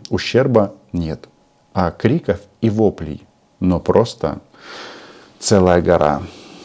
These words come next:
Я, кстати, думаю, что сегодня в студии Оли Скобеевой у каждого, м, говорящего рта, а, будет тряпка. Собирать их слюну. А у Оли, соответственно,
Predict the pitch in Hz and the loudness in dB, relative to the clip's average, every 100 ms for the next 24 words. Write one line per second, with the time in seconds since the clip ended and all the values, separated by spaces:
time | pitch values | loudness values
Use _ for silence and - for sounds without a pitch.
0 | - - 95 92 101 - 107 - 101 127 | -20 -6 0 2 0 -2 -4 0 0 2
1 | 107 - 95 - 101 95 92 92 - - | 0 -2 -6 -4 0 2 0 -2 -4 -2
2 | 104 92 92 - - 95 90 - - 87 | 0 2 2 0 -2 -4 -4 -4 -4 0
3 | 104 123 120 117 - - 98 - 90 82 | 4 4 4 2 0 -4 -2 -2 -2 -2
4 | 85 82 78 - - 87 73 82 92 90 | -4 -2 -4 -8 -10 -8 -6 -2 2 2
5 | 82 78 - - 85 80 85 - 113 117 | 0 -4 -6 -4 -4 -4 -4 -2 -2 -2
6 | - - - _ 90 82 76 73 85 85 | -10 -20 -20 _ -6 -4 -4 -6 -2 -2
7 | 85 _ - 85 71 - 73 - - - | -4 _ -2 0 -2 -4 -6 -6 -10 -20
8 | _ - - 160 151 101 - - 90 - | _ -12 -2 0 2 0 -2 -8 -8 -8
9 | - 98 95 90 78 64 - _ _ _ | -2 2 2 2 -2 -8 -12 _ _ _
10 | - - - - - - _ - 85 82 | -20 -18 -16 -18 -20 -20 _ -4 0 0
11 | 76 65 58 53 - - - 87 110 120 | 0 -2 -4 -6 -10 -10 -2 2 2 2
12 | - 82 - 87 - 92 90 65 | 0 -4 -4 -8 -6 -2 -2 -2